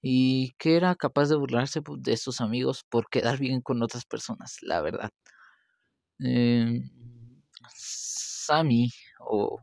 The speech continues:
realmente Daniel se llama, con quien no convivía tanto y no era, no me caía tan bien, la verdad. Pero, pues, éramos amigos ahí leve. Se juntaba con Vázquez.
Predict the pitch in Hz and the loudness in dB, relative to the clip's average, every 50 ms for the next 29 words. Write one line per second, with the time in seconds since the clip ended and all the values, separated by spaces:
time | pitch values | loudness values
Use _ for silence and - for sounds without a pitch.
0 | _ _ - 113 113 113 113 113 113 113 113 107 104 107 107 113 113 110 - 107 | _ _ 0 0 2 2 0 0 0 2 2 2 2 2 0 0 -2 -2 -2 -2
1 | 107 104 104 110 120 120 - _ _ _ _ _ _ _ _ _ _ _ _ _ | -2 -2 -2 -2 -6 -8 -12 _ _ _ _ _ _ _ _ _ _ _ _ _
2 | _ _ _ _ _ - - 127 123 123 - - - 127 127 127 127 123 127 127 | _ _ _ _ _ -6 -2 0 0 0 -2 -2 -2 -2 0 0 0 0 0 0
3 | 139 147 - - 170 156 143 131 127 131 131 135 - - 135 127 135 131 - 147 | 0 0 0 -2 -4 -2 0 0 2 4 4 2 2 0 -2 -2 -2 -2 -2 0
4 | 139 135 123 120 120 117 120 127 127 131 131 131 131 127 127 123 131 135 143 135 | 0 2 2 2 2 2 2 2 2 2 2 2 2 2 2 2 0 0 -2 -4
5 | 139 156 180 170 - - 120 110 107 107 104 - 104 95 101 107 113 107 92 90 | -4 -4 -4 -6 -2 0 0 2 2 2 0 -2 -6 -4 -2 -2 -2 0 0 0
6 | 95 - - 120 117 - _ - _ _ _ _ _ _ _ - 156 156 156 165 | 0 -2 -2 -6 -10 -14 _ -20 _ _ _ _ _ _ _ 2 4 4 4 4
7 | 160 151 - - - - - - 233 226 220 196 180 151 - - - - 113 - | 0 -2 -6 -12 -18 -6 0 2 4 4 4 2 0 -4 -10 -10 -6 -4 -2 0
8 | 107 107 104 - - - 98 95 - - - - - - - _ - - _ _ | 0 -2 -2 -4 -4 -4 -4 -4 -6 -10 -12 -14 -16 -20 -20 _ -20 -20 _ _
9 | _ _ _ _ _ _ _ _ _ _ _ _ _ _ _ _ - 120 - - | _ _ _ _ _ _ _ _ _ _ _ _ _ _ _ _ -8 -8 -6 -6
10 | 117 - 110 107 107 104 - 107 104 117 127 127 - - - - - _ | -4 -2 0 0 0 -2 -4 -6 -4 -4 -4 -4 -6 -12 -20 -20 -20 _